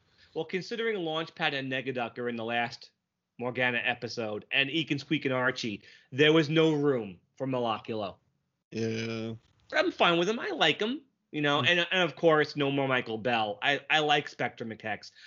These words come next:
Speaker 1: I think he's pretty fun.
Speaker 2: Yeah.
Speaker 1: Um, but you know, goodbye Jack Angel, goodbye Michael Bell. I think they're done.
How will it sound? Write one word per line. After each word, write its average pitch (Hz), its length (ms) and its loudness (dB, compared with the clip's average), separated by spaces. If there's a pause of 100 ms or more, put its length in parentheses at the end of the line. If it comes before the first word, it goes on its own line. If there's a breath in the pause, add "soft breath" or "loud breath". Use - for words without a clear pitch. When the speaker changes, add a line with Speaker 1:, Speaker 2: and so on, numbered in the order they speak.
Speaker 1:
I 156 100 2
think 175 200 -2
he's 170 180 0
pretty 135 260 2
fun. 95 380 -4 (420 soft breath)
Speaker 2:
Yeah. 120 360 2
Speaker 1:
Um, 104 280 -12
but 143 140 0
you 147 60 2
know, 131 100 0
goodbye 143 400 4
Jack 147 300 2
Angel, 135 340 -2
goodbye 120 320 -4
Michael 123 340 -4
Bell. 113 380 -2
I 117 120 0
think 120 200 -6
they're 123 160 0
done. 107 440 -6